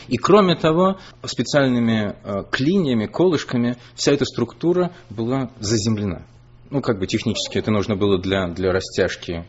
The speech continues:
полотнищ, но внутренний смысл использования этих к-, этих клиньев в том, чтобы соединить именно с землей, с самым низшим уровнем, и даже внедриться в него,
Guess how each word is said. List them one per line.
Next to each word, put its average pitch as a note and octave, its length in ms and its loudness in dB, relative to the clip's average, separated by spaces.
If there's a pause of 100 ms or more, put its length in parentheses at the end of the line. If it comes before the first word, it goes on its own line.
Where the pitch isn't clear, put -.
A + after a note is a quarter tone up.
полотнищ, D#3 560 0 (280)
но A#2 180 2
внутренний D#3 460 2
смысл B2 580 -4
использования F2+ 680 -2
этих - 220 -8
к-, - 100 -10
этих A2+ 300 -4
клиньев F#3+ 460 -4 (220)
в - 80 -14
том, C#3 100 -4
чтобы A#2 220 -4
соединить B2 720 0 (200)
именно A#2 280 4
с G2+ 180 -4
землей, F#2+ 420 4
с - 140 -8
самым B2 380 2
низшим A#2 500 0 (160)
уровнем, B2+ 580 2 (280)
и B2 100 0
даже B2+ 240 4
внедриться D3 560 4
в F2+ 60 -8
него, E2+ 240 -10